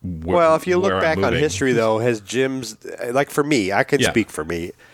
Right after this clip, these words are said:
Speaker 2: I'll, I'll, I have the best intention. I will start
Speaker 1: Yeah.
Speaker 2: going to a gym,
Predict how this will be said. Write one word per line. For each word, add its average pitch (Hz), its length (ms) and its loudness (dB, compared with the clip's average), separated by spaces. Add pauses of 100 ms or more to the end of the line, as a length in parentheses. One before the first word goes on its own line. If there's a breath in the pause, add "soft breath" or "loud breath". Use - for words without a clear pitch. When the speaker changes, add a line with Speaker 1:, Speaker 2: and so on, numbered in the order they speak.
(320 loud breath)
Speaker 2:
I'll, 160 180 -2
I'll, 170 360 0 (160)
I 143 180 2
have 151 340 0
the 110 80 0
best 117 420 -2
intention. 123 640 0
I 107 120 0
will 95 100 -2
start 113 340 0
Speaker 1:
Yeah. 67 60 -4
Speaker 2:
going 120 220 2
to 123 120 -2
a 117 60 2
gym, 123 420 0